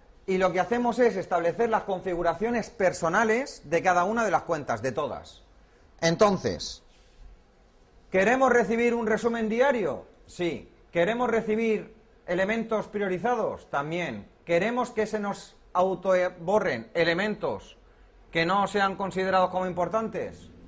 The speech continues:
Pues no. Porque hasta que nosotros no determinemos si es importante o no, no vamos a dejar que la máquina lo borre. ¿Queremos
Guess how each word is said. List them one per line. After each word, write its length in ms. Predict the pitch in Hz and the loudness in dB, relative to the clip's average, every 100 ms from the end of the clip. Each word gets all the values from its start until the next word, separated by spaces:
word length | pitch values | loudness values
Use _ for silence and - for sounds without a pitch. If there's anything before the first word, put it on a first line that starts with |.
| - | -10
Pues 160 | 120 | -8
no. 240 | 107 107 78 - - - _ _ - | -8 -10 -12 -18 -20 -20 _ _ -14
Porque 200 | - 120 | -8 -6
hasta 140 | 123 127 | -4 -4
que 80 | 127 | -6
nosotros 320 | 127 156 160 | -6 -6 -4
no 100 | 160 | -2
determinemos 500 | 156 160 165 165 135 | -2 -4 -6 -6 -8
si 80 | 143 | -8
es 60 | |
importante 460 | 151 151 165 151 160 | -8 -6 -4 -4 -4
o 60 | |
no, 300 | 156 180 202 156 | -2 -4 -6 -8
no 220 | 143 139 | -4 -2
vamos 240 | 139 139 | -2 -2
a 40 | 135 | -2
dejar 220 | 131 135 | -2 -4
que 80 | 139 | -6
la 80 | |
máquina 280 | 131 123 123 | -6 -8 -8
lo 120 | 120 | -6
borre. 300 | 110 98 82 - _ _ _ _ _ _ _ _ _ _ _ _ _ _ - | -8 -8 -14 -18 _ _ _ _ _ _ _ _ _ _ _ _ _ _ -2
¿Queremos 920 | 135 175 208 220 220 220 220 - - | 2 2 2 2 2 2 -2 -8 -18